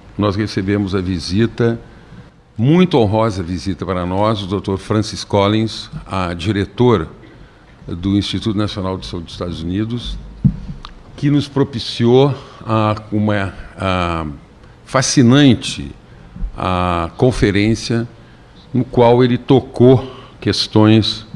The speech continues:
ah, importantes sobre os desafios da saúde global, os desafios que nós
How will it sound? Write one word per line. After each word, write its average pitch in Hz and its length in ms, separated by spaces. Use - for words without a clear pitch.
ah, 87 540
importantes 123 1000
sobre 113 680
os 104 140
desafios 131 800
da 98 120
saúde 98 460
global, 101 640
os 85 100
desafios 110 760
que 104 200
nós 98 500